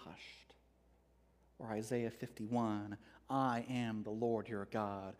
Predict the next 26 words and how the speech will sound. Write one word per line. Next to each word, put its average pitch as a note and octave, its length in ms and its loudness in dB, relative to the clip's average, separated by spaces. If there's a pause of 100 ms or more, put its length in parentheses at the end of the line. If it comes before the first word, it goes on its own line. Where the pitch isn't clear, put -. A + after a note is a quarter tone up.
(140)
who C3 100 -4
stirs C3 460 4
up A#2 160 0
the G#2+ 80 -2
sea A2+ 480 0
so A2 260 -2
that G#2 200 -2
its G2+ 160 -8
waves G#2+ 440 -4
roar." F#2+ 520 -8 (3000)
So - 160 -10
to B2 140 -8
traverse C#3+ 720 0
across - 680 -6 (180)
large A#2+ 560 0
bodies A2+ 340 0
of G#2 160 -4
water, G#2+ 360 -10 (1080)
for A#2+ 120 0
many C#3+ 280 8
Jews C#3 400 4
living B2+ 240 6
in B2 80 6
the A#2 60 2
first A#2 340 -4
century, A2+ 580 -4